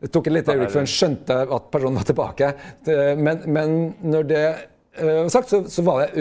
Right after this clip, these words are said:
Speaker 1: utrolig. Det var ikke noe sånn glipp, altså. Det så
Speaker 2: Nei.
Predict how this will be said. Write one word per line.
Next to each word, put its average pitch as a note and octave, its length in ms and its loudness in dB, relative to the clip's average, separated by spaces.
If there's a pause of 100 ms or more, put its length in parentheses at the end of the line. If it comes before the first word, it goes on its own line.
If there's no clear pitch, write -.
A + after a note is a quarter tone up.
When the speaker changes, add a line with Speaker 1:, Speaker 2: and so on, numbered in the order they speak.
Speaker 1:
utrolig. E3+ 400 2
Det B2+ 80 -4
var - 80 0
ikke - 320 -2
noe G#3+ 80 0
sånn F#3+ 240 2 (520)
glipp, C3+ 580 -2
altså. C#3 280 0 (100)
Det F3 100 0
så - 140 -2
Speaker 2:
Nei. C#3+ 80 -2